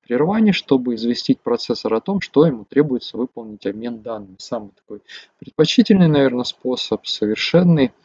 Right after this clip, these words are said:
Вот, когда используется система прерывания, вот она как раз в персональных компьютерах используется особо так часто.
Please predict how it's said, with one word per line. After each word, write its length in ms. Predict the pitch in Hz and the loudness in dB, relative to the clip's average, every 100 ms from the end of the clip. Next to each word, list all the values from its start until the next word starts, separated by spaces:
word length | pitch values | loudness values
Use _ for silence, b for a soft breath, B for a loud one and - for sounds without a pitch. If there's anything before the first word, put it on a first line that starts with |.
| b b b b b b _ | b b b b b b _
Вот, 180 | 107 101 | -16 -16
когда 260 | _ 113 123 | _ 2 2
используется 480 | - - 123 107 | 0 -4 -6 -6
система 300 | - - 120 | -8 -4 -2
прерывания, 580 | 107 117 117 156 196 143 | -4 -4 0 2 2 2
вот 220 | 107 123 - | -2 -8 -14
она 120 | 110 | -20
как 120 | - | -12
раз 180 | 113 - | -12 -4
в 20 | |
персональных 640 | 131 - 147 143 120 104 - | -2 0 0 0 -2 -6 -14
компьютерах 560 | - _ 113 - - - - | -20 _ -20 -20 -20 -20 -20
используется 760 | - - 190 160 143 - 120 | -20 -16 -12 -12 -12 -6 -4
особо 540 | 113 - 123 113 104 B B B _ - | -2 -2 -2 -2 -8 B B B _ -12
так 220 | 110 - | -10 -6
часто. 640 | - 117 113 - 110 101 | 0 0 0 -4 -8 -10